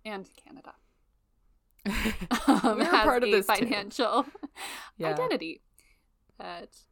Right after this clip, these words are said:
Speaker 1: you are attached to. So now you may be asking, "How do you get bad credit?" Well, let me tell you.
Speaker 2: Okay.
Speaker 1: So there's a couple ways that you can get bad credit.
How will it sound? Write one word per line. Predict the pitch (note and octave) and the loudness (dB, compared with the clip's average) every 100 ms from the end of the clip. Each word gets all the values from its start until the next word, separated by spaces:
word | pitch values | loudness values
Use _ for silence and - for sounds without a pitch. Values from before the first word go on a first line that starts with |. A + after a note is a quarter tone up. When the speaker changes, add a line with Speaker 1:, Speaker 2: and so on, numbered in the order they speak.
| _ | _
Speaker 1:
you | A#3 G#3 A#3 D#4 | -20 -20 -18 -14
are | F#4+ | -8
attached | G#4 G4+ - | -6 -8 -10
to. | - - | -16 -16
So | - F#4 E4+ | -8 -4 -2
now | E4 E4 E4 E4 _ _ _ _ _ _ _ _ | 0 0 0 -2 _ _ _ _ _ _ _ _
you | E4+ | -4
may | D#4+ | -2
be | C#4+ | 0
asking, | A3 G#3 F3+ F3 F#3 _ _ _ - _ _ _ | -2 -4 -10 -10 -14 _ _ _ -20 _ _ _
"How | - A#4+ | -2 -2
do | B4+ | -2
you | B4 | -4
get | B4 - | -6 -6
bad | F#3+ - | -10 -10
credit?" | - - - _ _ _ _ _ _ _ - | -16 -18 -20 _ _ _ _ _ _ _ -12
Well, | D4 - _ _ | -12 -12 _ _
let | D4+ | -16
me | B3 | -16
tell | - - | -18 -20
you. | _ _ _ _ _ - | _ _ _ _ _ -16
Speaker 2:
Okay. | G3+ - - _ | -10 -10 -12 _
Speaker 1:
So | - G3+ | -14 -10
there's | G#3+ | -8
a | B3+ | -2
couple | - F#4 | -2 -2
ways | A3 F#3+ | -8 -8
that | F#3+ | -10
you | G3 | -10
can | G3 | -10
get | G3 F3+ | -10 -8
bad | E3+ - | -8 -8
credit. | - - | -14 -16